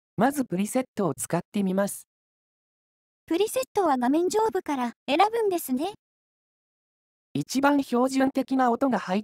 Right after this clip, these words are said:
Speaker 1: てるような、イージーキットというのを最初は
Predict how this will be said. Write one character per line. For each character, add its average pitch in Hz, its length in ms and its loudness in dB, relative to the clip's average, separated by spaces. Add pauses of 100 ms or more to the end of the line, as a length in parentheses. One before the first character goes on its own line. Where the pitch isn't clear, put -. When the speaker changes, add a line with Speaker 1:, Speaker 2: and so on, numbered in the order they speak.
Speaker 1:
て 170 120 -4
る 151 80 -2
よ 131 160 -4
う 117 40 -4
な、 165 240 -4 (1040)
イ 190 200 2
ー - 20 -2
ジ 269 120 0
ー 277 100 2
キ 294 120 -4
ッ - 20 -4 (100)
ト 180 220 -2 (360)
と 185 100 2
い 240 140 4
う 330 100 4
の 247 140 2
を 156 60 -2
最 156 260 -4
初 190 160 -4
は 190 240 0